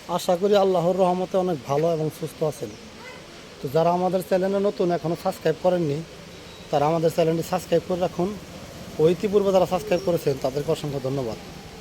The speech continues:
আর যারা গাড়ি বিক্রি করতে চান, আমাদের কাছে বিক্রিও করতে পারেন। যারা আমাদের কাছে পিছে আছেন, আমাদের কাছে বিক্রি করতে পারেন। আমাদের কাছে গাড়ি বিক্রি করলে শোরুমের মেমো,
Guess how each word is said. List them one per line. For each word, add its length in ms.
আর 120
যারা 220
গাড়ি 260
বিক্রি 260
করতে 240
চান, 140
আমাদের 240
কাছে 220
বিক্রিও 320
করতে 240
পারেন। 200
যারা 180
আমাদের 240
কাছে 240
পিছে 220
আছেন, 240
আমাদের 200
কাছে 180
বিক্রি 240
করতে 160
পারেন। 240
আমাদের 240
কাছে 180
গাড়ি 240
বিক্রি 260
করলে 160
শোরুমের 460
মেমো, 280